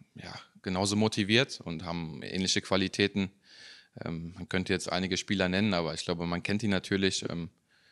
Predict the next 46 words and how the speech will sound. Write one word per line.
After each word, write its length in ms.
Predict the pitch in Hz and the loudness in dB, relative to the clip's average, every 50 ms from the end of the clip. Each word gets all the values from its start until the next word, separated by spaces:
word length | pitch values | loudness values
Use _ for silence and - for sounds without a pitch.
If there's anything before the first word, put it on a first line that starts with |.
| _ _ _ _ _ _ _ _ _ _ - - - | _ _ _ _ _ _ _ _ _ _ -20 -16 -12
aber, 460 | - - - 85 85 87 85 85 76 55 | -8 -6 -4 -2 0 0 0 0 0 0
ähm, 320 | 80 80 85 85 85 82 - - - | -2 -2 -2 -4 -6 -8 -10 -6 0
ja, 160 | 95 107 135 | 2 4 4
man, 220 | 135 107 95 87 | 4 2 2 2
wir 60 | - | 2
müssen 220 | 101 101 104 - 117 | 2 2 2 2 0
es 80 | 107 | 2
so 100 | - 110 | 2 4
annehmen, 280 | - 98 107 107 101 101 | 4 4 4 4 4 4
wie, 220 | 101 101 95 92 | 2 2 0 0
wie 80 | 90 101 | 0 0
es 160 | 98 90 - | 2 0 2
kommt. 300 | - - 104 117 117 107 | 2 4 4 4 2 0
Ähm, 180 | 82 80 85 87 | -2 -2 -2 -2
die 140 | 82 87 82 | 0 0 2
werden 180 | 90 92 90 | 2 2 0
trotzdem 320 | - - 98 - - 101 87 | 0 -2 -2 -2 -2 -4 -2
auch 220 | - 87 - - | -2 -2 -2 -2
eine, 160 | 98 92 90 | -2 -2 -2
eine 180 | 78 69 76 87 | -4 -4 -4 -4
überragende 400 | 90 90 87 87 92 98 82 90 | -2 -2 0 2 2 2 2 0
Mannschaft 300 | 90 92 95 - - - | 0 0 0 -2 -4 -6
auf 80 | 87 | -8
den 80 | 92 92 | -8 -6
Platz 260 | - 95 90 - - | -4 -4 -4 -2 -4
stellen. 400 | - - - 92 95 95 92 92 | -4 0 0 2 2 2 0 -2
Ich 140 | 90 82 - | -4 -4 -4
glaube, 360 | - 87 87 85 85 87 85 | -2 -2 -2 0 0 -2 -2
die 120 | 73 90 78 | -2 -4 -6
Mannschaft 420 | 80 87 85 - 87 - - - | -6 -6 -6 -6 -6 -6 -8 -8
ist 240 | - 85 - - - _ _ _ _ _ - | -6 -6 -6 -6 -8 _ _ _ _ _ -6
von 80 | 90 | -4
den 140 | 87 90 85 | -4 -2 0
Namen 200 | 90 87 92 92 | 0 0 0 0
her 100 | 90 85 | 0 -2
überragend 440 | 82 87 90 82 85 87 92 92 - | -2 -2 -2 0 0 0 0 0 -2
besetzt, 420 | 101 90 - 92 92 - - - | -2 0 2 0 0 0 -2 -2
auch, 260 | - 82 85 87 - - | -2 -2 -2 -2 -4 -4
äh, 260 | - 80 80 78 73 - | -4 -4 -4 -4 -4 -2
das, 180 | 90 - - | -2 -2 -2
was 120 | - 90 - | -2 -4 -4
von 160 | - 92 87 | -4 -4 -4
der 80 | 85 | -4
Bank 240 | 82 87 90 90 - | -4 -4 -6 -6 -4
kommen 220 | - 92 87 90 85 | -2 -2 -2 -2 -2
kann. 260 | - 90 90 90 | -2 -2 -2 -2